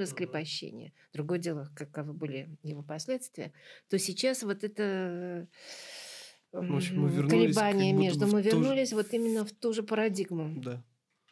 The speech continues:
Speaker 1: Когда есть какая-то часть
Speaker 2: То есть
Speaker 1: общества, которая готова об этом говорит и
Speaker 2: Да, и
Speaker 1: говорит,
Speaker 2: которая,
Speaker 1: а есть часть,
Speaker 2: которые
Speaker 1: которая
Speaker 2: не готовы, которые, м, то есть очень многие, на самом деле, проблемы, в общем-то, оказываются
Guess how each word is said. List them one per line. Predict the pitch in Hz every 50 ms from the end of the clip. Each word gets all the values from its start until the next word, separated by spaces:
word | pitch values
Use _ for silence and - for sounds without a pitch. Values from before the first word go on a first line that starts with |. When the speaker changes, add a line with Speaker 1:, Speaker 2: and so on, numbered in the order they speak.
| _ _ _ _ _ _ _ _ _ _ _ _
Speaker 1:
Когда | 135 117 120 123 127
есть | 123 123 127 127 127 123 -
какая-то | - 147 - 131 120 127 120
часть | - - 139 - -
Speaker 2:
То | 220
есть | 208
Speaker 1:
общества, | 190 - - - - - -
которая | - 127 - 123 113 113 117 120 117 - - -
готова | - 139 135 127 127 160 180 196 196 185
об | 165 156
этом | 160 147 156 147 143
говорит | 135 143 139 135 135 135 135 -
и | 139
Speaker 2:
Да, | 131 175 202 190 -
и | 127 127 127
Speaker 1:
говорит, |
Speaker 2:
которая, | 127 196 196 196 - 220 214 202 208 196 190 190 190 - _ _ _ _
Speaker 1:
а | - 135 117
есть | 117 131 143 147 -
часть, | - 135 131 135 - 190
Speaker 2:
которые | 180 185 - 196 185 202 196
Speaker 1:
которая |
Speaker 2:
не | 202 202 202
готовы, | 185 202 202 196 196 - 240 240 220 208 214 196
которые, | 190 - 170 165 - - 185 185 175 180 175 170 170 170 165
м, | 160 160 156 151 156 156 156 156 151 151 156 160 160 160 165 - - - - -
то | -
есть | 226 208 277
очень | 269 254 - 262 240
многие, | 233 240 233 214 226 220
на | 220 214 214
самом | 214 220 214 214
деле, | 208 208 208 208
проблемы, | 208 196 196 202 220 240 254 262 254 240 214
в | 208 202
общем-то, | 202 - - 202 196 196 - 208 202 196 196
оказываются | 196 - 180 175 185 - 190 190 190 185 - - - 196